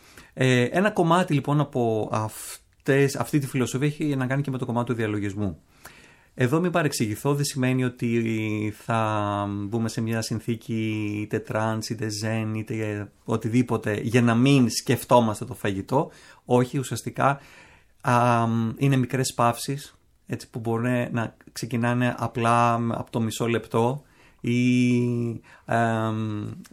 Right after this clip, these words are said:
ε, πολύ, πολύ μικρές, πολύ σύντομες, έτσι, που μπορούν να μας βάζουν σε μια συνειδητότητα. Πολλές φορές, μη, το να εισπνεύσουμε και να εκπνεύσουμε τρεις-τέσσερις φορές βαθιά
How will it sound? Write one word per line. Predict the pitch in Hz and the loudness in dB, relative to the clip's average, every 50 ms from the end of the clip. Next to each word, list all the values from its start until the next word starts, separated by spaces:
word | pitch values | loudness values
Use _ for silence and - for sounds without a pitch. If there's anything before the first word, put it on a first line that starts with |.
| _ _ | _ _
ε, | - - - - - 50 50 - - - - 185 190 _ _ _ _ _ _ _ _ _ | -8 -6 -6 -4 -4 -4 -4 -6 -6 -8 -12 -14 -18 _ _ _ _ _ _ _ _ _
πολύ, | - 143 143 139 147 147 | 4 6 8 10 8 8
πολύ | 147 147 143 143 147 | 8 8 6 8 8
μικρές, | 147 139 - 135 139 139 | 6 6 4 2 2 2
πολύ | - 131 127 127 123 | 0 0 0 2 0
σύντομες, | - - 127 117 120 123 123 127 123 | 0 -2 -2 0 0 0 0 0 0
έτσι, | 131 123 - - | -2 -4 -4 -2
που | - | -4
μπορούν | 123 117 120 120 | -2 0 0 0
να | 123 120 | 0 0
μας | 120 110 | -2 -2
βάζουν | 110 113 117 113 120 | -2 -2 -2 -2 -4
σε | 113 - 117 | -6 -4 -4
μια | 113 113 117 | -2 -2 -2
συνειδητότητα. | 113 - 117 110 104 101 98 - 120 110 104 - - 101 | -2 -2 -4 -4 -4 -4 -4 0 0 0 0 0 -6 -8
Πολλές | - - 123 135 156 151 | -6 -2 -2 -2 -2 -2
φορές, | - 147 139 135 151 165 160 - - - - - - - - | -2 -2 0 0 0 0 -2 -6 -12 -20 -20 -20 -20 -12 -2
μη, | - 127 131 139 139 139 - - | 2 4 4 4 4 0 -4 -6
το | - - 135 | 0 0 2
να | 127 123 123 120 - - | 4 4 4 2 0 -2
εισπνεύσουμε | 131 123 - - 139 135 151 165 160 - 165 160 | -4 -4 -4 -2 0 0 0 0 0 -2 -4 -2
και | 151 151 | 0 2
να | 143 | 0
εκπνεύσουμε | 139 135 - - 139 139 147 151 151 - - 113 107 104 | 0 0 -2 -4 0 2 2 0 0 -2 -4 -4 -4 -4
τρεις-τέσσερις | - - 143 139 - - 143 143 - 139 127 - | -4 -2 -2 -2 0 -2 -4 -2 0 -2 -4 -4
φορές | - - 127 123 127 123 | -4 -4 -2 0 0 0
βαθιά | 113 113 101 - - - 120 113 123 151 180 - | 0 -2 -4 -4 -4 0 4 4 4 4 2 -2